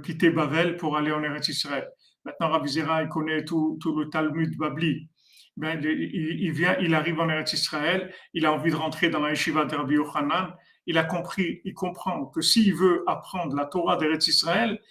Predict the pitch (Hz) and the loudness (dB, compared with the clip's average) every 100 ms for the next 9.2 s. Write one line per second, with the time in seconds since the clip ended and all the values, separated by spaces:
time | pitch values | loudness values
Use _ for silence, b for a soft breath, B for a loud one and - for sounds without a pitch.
0 | B B 165 - 185 208 180 226 226 - | B B -4 0 2 4 6 6 4 -2
1 | - 254 240 226 214 196 202 196 180 190 | -6 -4 0 0 2 0 4 4 4 4
2 | 233 240 b b - 185 160 156 170 202 | 4 2 b b 0 4 4 4 4 2
3 | 202 B B 156 156 160 143 143 113 - | 0 B B 0 2 2 4 2 0 -6
4 | b b - 147 170 160 160 160 151 139 | b b -8 -4 2 4 4 4 2 0
5 | 135 117 - _ _ b b b - 160 | 0 0 -6 _ _ b b b -2 2
6 | 175 175 170 196 190 247 240 - - 190 | 2 2 2 2 4 4 2 2 4 4
7 | 175 - 170 - 151 - 196 226 - 208 | 6 4 2 0 -2 -2 0 0 2 2
8 | 202 - 214 - 185 190 185 196 254 - | 6 6 4 0 -2 0 2 6 6 4
9 | 170 | -2